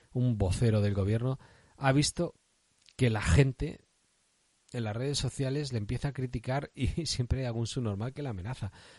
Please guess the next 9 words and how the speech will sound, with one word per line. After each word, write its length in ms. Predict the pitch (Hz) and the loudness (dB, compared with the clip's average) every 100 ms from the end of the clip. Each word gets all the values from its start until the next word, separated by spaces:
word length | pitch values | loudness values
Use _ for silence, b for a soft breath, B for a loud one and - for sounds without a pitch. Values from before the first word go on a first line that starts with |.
| B | B
Lo 160 | 113 110 | -2 2
cual, 240 | 135 - _ b b b _ | 2 0 _ b b b _
en 240 | 135 123 117 | -2 0 2
vez 160 | 139 175 | 2 2
de 120 | 180 | 0
llevarte 540 | 143 120 151 160 147 | 2 2 0 -2 -2
al 140 | 120 110 | 0 0
reservado 840 | 120 113 - 104 98 123 127 110 | -2 0 0 0 0 0 2 2
vip, 240 | 117 147 | 2 0